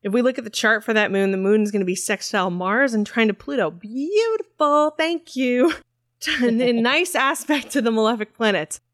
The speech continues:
So whatever's going on, right, with all that square energy we just talked about, I think this new moon is going to, like,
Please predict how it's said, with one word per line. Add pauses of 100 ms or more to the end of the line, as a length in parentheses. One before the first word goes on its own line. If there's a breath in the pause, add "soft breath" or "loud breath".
(240)
So
whatever's
going
on,
right,
with
all
that
square
energy
we
just
talked
about, (680)
I
think
this
new
moon
is
going
to,
like,